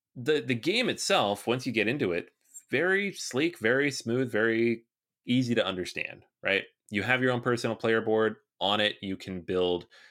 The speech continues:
domes, labs, and tunnels to connect them all. You are underwater, of course, and you will be doing various things with a hand of cards to do all that.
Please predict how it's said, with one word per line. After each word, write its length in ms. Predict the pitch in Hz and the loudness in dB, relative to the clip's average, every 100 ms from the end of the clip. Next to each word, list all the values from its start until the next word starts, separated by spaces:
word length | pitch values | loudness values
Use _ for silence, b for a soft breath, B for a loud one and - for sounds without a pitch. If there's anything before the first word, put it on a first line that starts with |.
| B _ _ | B _ _
domes, 680 | 135 147 139 135 139 127 - - - | 0 2 2 0 -4 -6 -10 -14 -2
labs, 800 | 110 120 117 113 110 107 - - | 2 4 4 2 0 -8 -8 -4
and 340 | 95 90 87 85 | -2 0 -2 -4
tunnels 440 | - 120 113 110 | -2 0 -2 -4
to 80 | 95 | -8
connect 320 | - 117 123 | -6 -4 -4
them 120 | 120 117 | -2 -2
all. 380 | 113 110 107 _ _ | -2 -2 -6 _ _
You 120 | 90 | -4
are 100 | 87 | -2
underwater, 420 | 98 110 92 87 87 | 0 2 2 2 0
of 100 | - | -2
course, 320 | 92 90 - B B B B B - | -4 -4 -8 B B B B B -2
and 400 | 101 101 98 92 | 0 2 0 -4
you 200 | - 110 | -4 0
will 80 | 131 | 2
be 120 | 123 | 4
doing 340 | 110 113 110 101 | 4 2 2 2
various 420 | 98 101 98 - | 2 2 0 -2
things 360 | 95 90 90 92 | 0 0 -2 -4
with 160 | 87 | -2
a 140 | 90 85 | -2 0
hand 220 | 98 98 | 0 -2
of 100 | 87 | -4
cards 440 | - 82 85 - | -4 -2 -2 -6
to 200 | - 98 | -10 -10
do 240 | 85 87 82 | -8 -6 -6
all 160 | 64 76 | -8 -12
that. 200 | 55 | -14